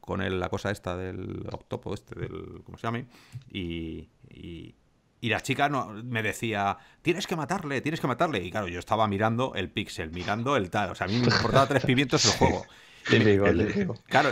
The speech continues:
Speaker 3: el,
Speaker 1: entonces
Speaker 3: el, el hombrecillo que estaba <laughs> subido en, en, en la vela, ¿no?
Speaker 1: En la vela,
Speaker 3: Ahí.
Speaker 1: sí. Ese, ese, ese tío que le ves diminuto, que le ves,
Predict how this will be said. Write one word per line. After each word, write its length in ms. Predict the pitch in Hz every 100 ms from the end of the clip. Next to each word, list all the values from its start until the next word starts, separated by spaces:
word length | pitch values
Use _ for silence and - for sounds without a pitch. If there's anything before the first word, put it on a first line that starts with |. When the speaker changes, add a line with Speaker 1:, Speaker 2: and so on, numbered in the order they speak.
| 160
Speaker 3:
el, 240 | 87 87
Speaker 1:
entonces 40 | 85
Speaker 3:
el, 240 | 87 90
el 220 | 92 90
hombrecillo 420 | 95 95 101 107
que 60 | 107
estaba 480 | 101 107 107 104 104
<laughs> 960 | - - - - - - - - -
subido 500 | - 113 98 98 101
en, 100 | 95
en, 460 | 95 95 98 90 87
en 180 | 92 87
la 120 | 80
vela, 260 | 92 90 80
¿no? 80 | 87
Speaker 1:
En 60 |
la 100 | 104
vela, 240 | 123 117 90
Speaker 3:
Ahí. 100 | -
Speaker 1:
sí. 120 | 110
Ese, 260 | 113 - 120
ese, 140 | 120 -
ese 180 | 120 123
tío 160 | 139
que 60 | 123
le 60 | 131
ves 220 | 127 117
diminuto, 480 | 107 113 147 160 185
que 80 |
le 80 | 92
ves, 280 | 104 - -